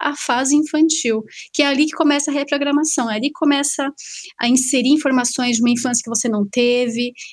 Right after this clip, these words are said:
de uma coisa que não aconteceu, é, tudo à base da hipnose e do trauma. Tanto que esse, tem um, um cientista, não, um,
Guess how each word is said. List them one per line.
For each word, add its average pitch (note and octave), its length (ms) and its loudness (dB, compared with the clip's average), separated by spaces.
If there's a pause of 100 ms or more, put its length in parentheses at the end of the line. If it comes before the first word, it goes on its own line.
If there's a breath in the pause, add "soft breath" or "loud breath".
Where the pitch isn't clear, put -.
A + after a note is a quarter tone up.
de A3+ 260 2
uma A3+ 160 -2
coisa A3+ 180 -2
que A#3 120 0
não A3+ 80 0
aconteceu, A3 920 -2 (380 soft breath)
é, G3 280 -4 (100)
tudo C4 360 0
à C4 160 0
base G#3+ 400 2
da A#3 300 0
hipnose A3 540 -2
e - 40 -8
do D#4 100 -4
trauma. F#3 460 -2 (160)
Tanto A#3 220 0
que - 80 -2
esse, G3 720 -2 (100)
tem G#3 100 0
um, G3+ 520 0 (600)
um G3+ 340 0 (100)
cientista, A#3 480 -2
não, G#3 200 0
um, G3+ 380 0